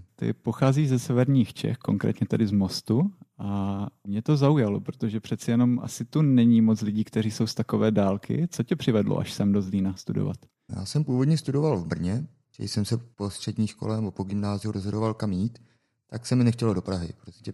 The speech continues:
Speaker 2: Praha je na mě taková rušná, uspěchaná, všechno daleko, všechno takový moc nebubřelý. Tak jsem zkusil Brno, tam jsem nikoho neznal a tak nějak jako osud mě dovedl, že mě ze školy vyhodili.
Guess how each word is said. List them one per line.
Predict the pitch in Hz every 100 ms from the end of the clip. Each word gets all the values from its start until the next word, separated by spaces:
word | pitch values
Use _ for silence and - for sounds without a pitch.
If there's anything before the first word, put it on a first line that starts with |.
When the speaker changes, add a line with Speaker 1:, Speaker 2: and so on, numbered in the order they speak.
| - -
Speaker 2:
Praha | 104 104
je | 104
na |
mě | 101 95
taková | - 95 87
rušná, | 85 - 98 95
uspěchaná, | 95 - 98 - 101 92 92 90 - _ _
všechno | - - 101
daleko, | 87 87 92 92 92 92 90 _ _
všechno | - 98 101
takový | 92 90 101 95
moc | 98 -
nebubřelý. | 90 92 101 92 92 92 _
Tak | 117 120
jsem | - 185
zkusil | - 175 185
Brno, | 98 98 110
tam | 139 107
jsem | 107 107
nikoho | 107 113
neznal | 87 90 95 139 156 - _ _ -
a | 92 95 95
tak | 117
nějak | - 123
jako | 110 127
osud | - - 120
mě | 127
dovedl, | 113 110 120
že | 110 110
mě | 113 98 - _ _ _ _ _
ze | 90
školy | - 123
vyhodili. | 90 98 104 151